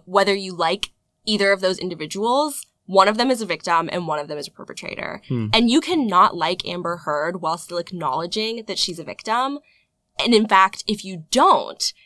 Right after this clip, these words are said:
Speaker 1: if instead you retreat to this position that many people view as neutral, which is that they're both bad, that's actually not a neutral position.
Speaker 2: Hmm.
Speaker 1: That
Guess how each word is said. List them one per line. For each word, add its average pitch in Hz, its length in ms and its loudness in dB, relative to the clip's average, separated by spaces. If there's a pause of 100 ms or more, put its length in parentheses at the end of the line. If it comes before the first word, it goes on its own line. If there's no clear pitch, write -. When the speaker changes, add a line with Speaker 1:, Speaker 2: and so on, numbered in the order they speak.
(140)
Speaker 1:
if 226 140 -2
instead 220 640 4
you 185 160 -2
retreat 220 380 -4
to 233 100 -6
this 196 140 -2
position 185 420 -6
that 180 180 -2
many 175 180 -6
people 190 300 -6
view 165 220 -6
as 165 180 -4
neutral, 180 540 -2
which 220 180 0
is 180 120 -6
that 170 180 0
they're 175 140 -4
both 160 360 -10
bad, 180 560 2 (380)
that's - 240 4
actually 359 340 2
not 196 380 4
a 196 40 -6
neutral 180 300 -8
position. 170 580 -8
Speaker 2:
Hmm. 123 360 2
Speaker 1:
That - 260 6